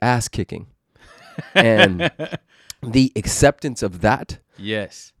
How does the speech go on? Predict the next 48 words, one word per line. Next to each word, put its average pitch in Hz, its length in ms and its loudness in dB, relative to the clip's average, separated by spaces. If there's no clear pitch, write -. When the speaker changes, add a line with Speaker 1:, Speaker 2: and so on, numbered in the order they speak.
Speaker 1:
Take 113 200 2
it 104 100 0
even 104 140 -4
further, 110 320 -2
the 101 140 -6
celebration 110 1200 0
of 113 100 4
Speaker 2:
Yeah, 131 180 0
Speaker 1:
that 139 340 0
Speaker 2:
yeah. 110 440 -8
Speaker 1:
is 135 220 8
what 120 240 4
makes 120 260 2
the 110 100 4
biggest 107 380 4
distinction 117 600 -6
and 95 120 -6
difference 107 320 -4
between 101 300 -2
somebody 120 280 0
who's 107 140 0
living 98 220 -2
an 92 80 -6
extraordinary 104 640 -2
life 98 240 -6
and 101 100 -8
somebody 107 300 -4
who's 101 140 -6
living 101 260 -2
a 92 40 -6
life 101 280 -4
of 101 100 -14
quiet 95 240 -4
desperation, 98 580 -6
whether 113 240 2
they 110 80 4
have 110 120 2
a 104 40 -4
hundred 143 480 -6
million 127 340 -2
in 120 120 -6
the 113 60 -6
bank 147 320 -4
or 104 140 2
nothing. 98 440 -8
It 110 120 2
is 107 140 4
not, 101 640 -4